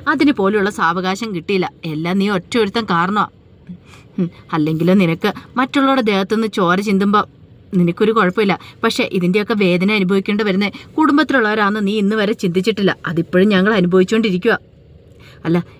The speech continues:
ഇനിയിപ്പോ വേണമെങ്കിൽ ഞാൻ ആ വാസവന്റെ കാലിൽ പോയി വീഴാം. ഇനിയിപ്പോ അതാണെങ്കിൽ, അങ്ങനെയാണെങ്കിൽ ശരി, കുഴപ്പമില്ല. വാസവന്റെ കാലിൽ വീണിട്ടാണെങ്കിലും ഈ ജപ്തി നടപടി ഒഴിവാക്കാൻ നോക്കാം." അപ്പോഴേക്കും, ആ, വിനായകൻ പറഞ്ഞു,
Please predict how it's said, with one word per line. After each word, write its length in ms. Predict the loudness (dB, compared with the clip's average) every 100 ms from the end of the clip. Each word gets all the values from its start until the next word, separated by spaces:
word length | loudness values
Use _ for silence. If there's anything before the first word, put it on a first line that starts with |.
| -4
ഇനിയിപ്പോ 320 | -2 0 0
വേണമെങ്കിൽ 480 | 2 2 2 0 -2
ഞാൻ 240 | -2 -2
ആ 80 | -2
വാസവന്റെ 500 | -2 -2 -2 -6 -6 -6
കാലിൽ 200 | -6 -4
പോയി 200 | -4 -2
വീഴാം. 300 | 0 0 -2 -8 -10 0
ഇനിയിപ്പോ 280 | 0 0
അതാണെങ്കിൽ, 600 | -2 -2 -2 -2 -4 -6 -10 _ -4
അങ്ങനെയാണെങ്കിൽ 580 | 0 0 -2 -6 -6
ശരി, 220 | -4 -4 -4
കുഴപ്പമില്ല. 560 | -4 -6 -2 -2 -4 -2
വാസവന്റെ 460 | -4 -2 -6 -8
കാലിൽ 360 | -6 -4 -4 -2
വീണിട്ടാണെങ്കിലും 640 | -2 -2 0 0 0 -2 -6 -12 -2
ഈ 100 | 0
ജപ്തി 380 | 2 -2 -2 -2
നടപടി 340 | 0 0 0
ഒഴിവാക്കാൻ 540 | 2 0 0 0 0
നോക്കാം." 300 | 0 -2 -4 -8 _ _ _ _ -6
അപ്പോഴേക്കും, 500 | -2 0 0 0 -2 -10 -20 -20 -20 -20 -20 -20 -20 -14 -2
ആ, 240 | 0 0 -2
വിനായകൻ 380 | 0 2 2 2
പറഞ്ഞു, 160 | 0